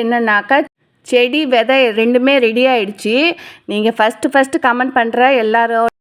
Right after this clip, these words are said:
இருபது பேரோட, ஆ, கமெண்ட்டை நானு செலக்ட் பண்ணி வச்சுட்டேன். இப்போ நான் வ-, சீடும் ரெடி ஆயிடுச்சு, பிளான்ட்டும் ரெடி ஆயிடுச்சு. இதை வந்து நானு புதன்கிழமை நான் கொரியர் பண்ண போறேன். உங்களுக்கு வேணும்னாக்கா நீங்க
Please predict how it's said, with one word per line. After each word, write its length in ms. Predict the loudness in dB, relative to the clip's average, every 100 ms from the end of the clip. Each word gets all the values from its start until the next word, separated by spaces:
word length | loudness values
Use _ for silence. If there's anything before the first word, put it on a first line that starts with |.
| _ _ -4
இருபது 440 | 0 2 2 0 0
பேரோட, 460 | 2 2 0 0 0 0 -4 -10 -20 _ -4
ஆ, 80 | 0 2 4 4 4 2 0 -2 -8 -8 -2
கமெண்ட்டை 460 | -2 -2 -2 0
நானு 320 | 0 0 -2 -2 -2
செலக்ட் 260 | -2 -4 -2
பண்ணி 160 | -2 -2
வச்சுட்டேன். 480 | -6 -4 -2 0 0 -2 -8 _ -20 -12
இப்போ 300 | -6 0 2 2 0
நான் 360 | -2 -2 -2
வ-, 360 | -2 -2 -2 -4 -4
சீடும் 400 | 0 2 2 2 0
ரெடி 180 | 0
ஆயிடுச்சு, 380 | 0 0 0 -2 -2
பிளான்ட்டும் 500 | -2 -2 0 2 4
ரெடி 180 | 4 2
ஆயிடுச்சு. 440 | 2 0 -2 0 0 0
இதை 140 | 2 2
வந்து 180 | 4 2 2
நானு 240 | 2 0 0
புதன்கிழமை 680 | 0 0 0 0 0 0 0
நான் 220 | 0 -2 0
கொரியர் 340 | 2 2 0
பண்ண 160 | -2 -2
போறேன். 420 | 0 0 2 0 -4 -12 -20 -10
உங்களுக்கு 380 | -2 -2 -2 0
வேணும்னாக்கா 720 | 0 0 0 0 -2 -2 -2 -2
நீங்க 240 | -2 -8